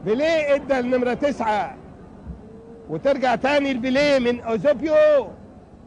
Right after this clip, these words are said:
وتتاخد من بيليه. مصطفى يونس ياخد مستريح،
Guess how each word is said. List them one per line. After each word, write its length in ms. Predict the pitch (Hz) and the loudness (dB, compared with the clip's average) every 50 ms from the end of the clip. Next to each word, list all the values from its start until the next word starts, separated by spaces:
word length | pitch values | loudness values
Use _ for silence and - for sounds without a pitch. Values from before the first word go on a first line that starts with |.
| - - - - - | -20 -20 -20 -10 -4
وتتاخد 840 | 165 226 262 269 262 226 - 220 208 - - 320 330 294 - 302 269 | -2 0 0 2 2 0 0 -2 -4 -2 -2 -2 -2 -2 -2 -4 -4
من 180 | 269 285 269 | -4 -2 -2
بيليه. 380 | 247 269 254 254 220 170 120 104 - - - - - - - | -2 0 2 2 2 0 -2 -8 -14 -16 -14 -14 -14 -10 -8
مصطفى 440 | 170 190 - - 294 254 262 285 294 | -8 -4 -2 -2 -2 0 0 0 0
يونس 300 | 302 294 285 285 247 - | 0 0 0 -2 -2 -4
ياخد 220 | 277 - 190 180 | -4 -4 -4 -6
مستريح، 520 | 175 170 - - 185 180 190 208 208 208 | -8 -10 -12 -10 -8 -6 -4 -4 -4 -6